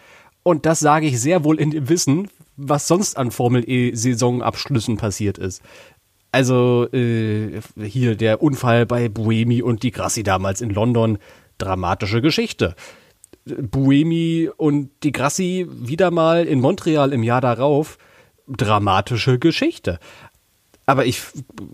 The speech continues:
glaube, du hast recht, dieses Berlin-Ding war, da musst du mir jetzt zustimmen oder, äh, m-, mir, äh, Kontra geben,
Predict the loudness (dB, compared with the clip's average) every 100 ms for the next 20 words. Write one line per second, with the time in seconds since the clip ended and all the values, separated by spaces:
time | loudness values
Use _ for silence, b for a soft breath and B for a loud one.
0 | -12 -2 0 2 0 0 -2 -6 -4 -4
1 | -4 -2 0 2 0 0 2 2 2 2
2 | 2 -2 -8 -20 _ _ _ -20 -14 -6
3 | 0 2 2 2 0 0 0 0 0 0
4 | 2 2 2 2 2 2 2 2 0 -4
5 | -6 -8 -8 -10 -6 -4 -4 -4 -2 -2
6 | -2 -4 0 -2 2 0 0 -2 -2